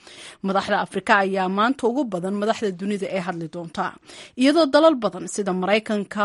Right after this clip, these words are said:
oo kale ay haystaan tallaal meel walba yaalla, dadkuna ay heli karaan xilli kasta. Ayaa bilihii la soo dhaafayba waxaa jiray dalal badan oo aanan weli heli karin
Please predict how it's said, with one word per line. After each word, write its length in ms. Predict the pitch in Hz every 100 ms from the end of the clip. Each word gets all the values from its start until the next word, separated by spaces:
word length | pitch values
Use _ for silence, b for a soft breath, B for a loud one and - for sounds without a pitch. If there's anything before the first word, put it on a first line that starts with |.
| 208
oo 320 | 151 196 226 226
kale 300 | - 185 202
ay 140 | 185 175
haystaan 460 | 190 180 247 226 214
tallaal 360 | 226 262 269 247
meel 180 | 262 262
walba 260 | 233 240
yaalla, 240 | 254 180 180
dadkuna 480 | 208 233 - 226 226
ay 80 | 214
heli 240 | 202 269 247
karaan 400 | 254 262 254 254
xilli 320 | - 339 247 -
kasta. 480 | 175 - - 180 B B B B B B
Ayaa 240 | 302 339 285
bilihii 400 | 302 370 320 269
la 100 | 233
soo 260 | - 262
dhaafayba 640 | 214 214 202 - 226 180 147 143 190
waxaa 300 | 202 - 190
jiray 280 | 180 208 220
dalal 300 | 202 220 240
badan 320 | 208 196 214
oo 100 | 208 196
aanan 260 | 220 220
weli 180 | 240 294 247
heli 220 | 269 214
karin 500 | - 165 175 170